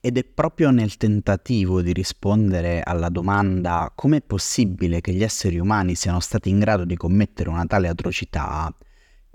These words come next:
che nascono tantissimi studi su temi, tra l'altro molto attuali, come l'aggressività, i pregiudizi, la discriminazione, l'obbedienza all'autorità, eccetera.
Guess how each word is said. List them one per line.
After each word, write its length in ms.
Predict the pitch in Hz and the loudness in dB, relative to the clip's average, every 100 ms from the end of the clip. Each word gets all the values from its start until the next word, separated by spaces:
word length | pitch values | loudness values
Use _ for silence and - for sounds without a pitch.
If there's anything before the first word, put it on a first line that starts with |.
| - | -10
che 140 | - | 2
nascono 680 | 143 113 90 - - 98 98 | 4 4 2 -6 -4 -2 0
tantissimi 720 | - 107 - 139 - 98 98 | 2 0 0 -4 -2 0 0
studi 580 | 101 - - 85 85 90 | -2 -6 -4 -2 0 0
su 260 | 87 - - | -2 -6 -6
temi, 640 | - 82 82 85 87 87 - | -2 0 0 0 0 -2 -4
tra 120 | 92 | -2
l'altro 400 | 92 92 - 95 | 0 0 -2 -2
molto 300 | 92 85 - | 0 -2 -4
attuali, 760 | 85 - 113 82 69 87 92 - _ _ _ | -4 0 0 0 -2 -2 -2 -4 _ _ _
come 320 | - 104 92 | -2 0 0
l'aggressività, 1120 | 87 87 85 87 - 87 87 - 117 113 113 110 | -2 -2 -2 -4 -6 -6 -4 0 0 2 0 -2
i 140 | - 101 | -4 -6
pregiudizi, 960 | - 90 90 98 104 - - - 104 | -2 -4 -2 -2 -2 -4 -6 0 2
la 100 | 95 | 2
discriminazione, 1120 | 87 - - 87 92 87 - 123 107 107 104 | 0 -4 -4 -2 -2 -4 -4 -2 2 2 2
l'obbedienza 640 | 95 85 95 92 92 85 95 | 0 0 0 0 0 -2 -2
all'autorità, 880 | 92 92 92 104 113 120 117 - _ | -2 -2 -2 0 2 2 0 -4 _
eccetera. 800 | 87 92 90 - - 62 - | -4 -2 -2 -6 -10 -8 -8